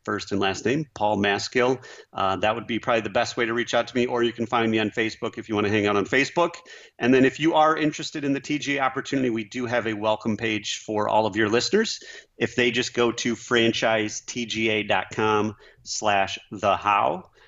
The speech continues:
that'll have a little bit more information about the T G A opportunity, as well as a way for you to, uh, if you wanna reach out and schedule a call or submit more information about the,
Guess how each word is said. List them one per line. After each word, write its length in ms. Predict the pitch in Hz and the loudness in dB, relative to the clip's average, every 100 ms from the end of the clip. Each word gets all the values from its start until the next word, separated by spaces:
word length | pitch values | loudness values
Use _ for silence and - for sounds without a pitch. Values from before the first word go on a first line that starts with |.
| _ | _
that'll 200 | - 123 | -2 0
have 160 | 123 127 | 0 0
a 20 | |
little 140 | 123 117 | 0 -2
bit 120 | 123 | 0
more 180 | 117 113 | 0 0
information 760 | 110 113 110 110 - 113 104 - | 0 0 0 -2 0 0 0 0
about 340 | 117 104 131 | -2 0 0
the 60 | 131 | 0
T 200 | 123 123 | -6 -8
G 160 | 107 113 | -4 -2
A 40 | |
opportunity, 500 | 104 110 - 110 107 | -2 -4 -4 -2 -2
as 140 | 95 | -4
well 220 | 101 104 101 | -4 -2 -2
as 180 | 95 | -4
a 60 | 101 | -6
way 220 | 95 98 | -2 -2
for 160 | 92 101 | -2 -6
you 240 | 98 101 | -2 -4
to, 320 | 95 - 95 | -2 -2 2
uh, 240 | 95 92 87 | 4 4 2
if 300 | - - - | -6 -20 0
you 80 | 110 | 4
wanna 140 | 104 | 6
reach 220 | 101 98 113 | 6 2 2
out 120 | 101 | 2
and 120 | 95 | 2
schedule 360 | - 113 95 101 | 0 -2 -2 -4
a 40 | |
call 360 | - 123 139 147 | 0 2 2 0
or 60 | |
submit 280 | 117 110 113 | 0 0 2
more 200 | 117 110 | 2 2
information 520 | 110 - 120 117 - | 2 2 2 2 0
about 220 | 110 110 - | 2 0 0
the, 300 | 110 110 | 0 -2